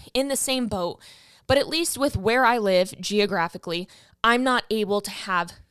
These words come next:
that kind of clique. I'm very lucky to have moved back to Ohio, at least from Florida, where I definitely didn't have a lot of friends. Um, but I had a few people that I would hang out with here and there, but nothing like a best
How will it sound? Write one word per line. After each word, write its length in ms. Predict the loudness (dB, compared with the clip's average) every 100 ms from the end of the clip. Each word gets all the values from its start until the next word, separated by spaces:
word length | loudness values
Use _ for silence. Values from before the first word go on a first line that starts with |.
| _ -10
that 160 | -10
kind 200 | -6 -8
of 60 | -8
clique. 400 | -2 -2 -2 -14 -20 _ _ -20 -20 -10
I'm 140 | 0
very 160 | 2 4
lucky 380 | 2 0 -4
to 180 | -2 2
have 160 | 2 2
moved 460 | 2 2 2 0 -12 -16
back 400 | 0 2 2 -2
to 200 | -4 -2
Ohio, 460 | -2 -4 0 0
at 80 | 0
least 240 | -4 -6 -6
from 240 | -6 -6
Florida, 480 | -6 -4 -2 -2 -4 -10 -20 _
where 160 | 0 0
I 160 | 0 -6 _
definitely 480 | 2 2 2 -2 -2
didn't 280 | -4 -6 -6
have 200 | -10 -8
a 40 |
lot 180 | -8 -8
of 60 | -8
friends. 480 | -6 -6 -6 -10 -12 -20 -20 _
Um, 240 | -6 -4 0
but 100 | 2
I 40 |
had 200 | 2 2
a 60 | 0
few 180 | 0 -2
people 300 | -2 0 0
that 120 | 2
I 60 | 2
would 120 | 0
hang 200 | -4 -2
out 160 | 0
with 140 | -2 -4
here 200 | -6 -6
and 140 | -4
there, 160 | -4 -6
but 220 | -4 -4
nothing 600 | -2 0 2 2 -4 0
like 280 | 0 0 -2
a 100 | -12
best 720 | -12 -12 -8 -8 -6 -6 -8